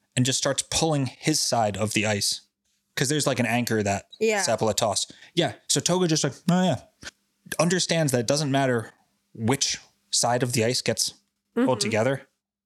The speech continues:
Speaker 1: which is insane for a dog to
Speaker 2: Yeah.
Speaker 1: instantaneously know that. Most of my friends wouldn't know that instantaneously.
Speaker 2: Yeah.
Speaker 1: What do we do? Yeah, this dude just jumps into the freezing fucking sea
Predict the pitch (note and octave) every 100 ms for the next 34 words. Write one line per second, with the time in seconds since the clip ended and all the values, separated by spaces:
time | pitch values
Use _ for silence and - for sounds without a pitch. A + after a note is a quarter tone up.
0 | - A#2 - - - _ _ - A#2 -
1 | G#2+ G2+ G#2 G2 G#2 A#2+ - _ _ _
2 | _ - - A#2+ F3+ D#3+ A#2 A2+ A2 A2
3 | A2 C3 - _ _ - A2+ A#2 A#2 G2+
4 | - A2 B2+ D3 C#3 C3+ C#3+ D#3 - D3
5 | - D3+ D#3 E3 - - D#3+ - G#3+ F#3+
6 | D#3+ F3 A3+ A#3 B3+ - - _ _ -
7 | - - - A#2 - D#3+ - D#3+ B2 -
8 | C#3 E3+ F3+ D#3+ A2+ - - - F3 F3+
9 | E3 E3+ _ _ _ _ - - E3 -
10 | - - D#3+ A2+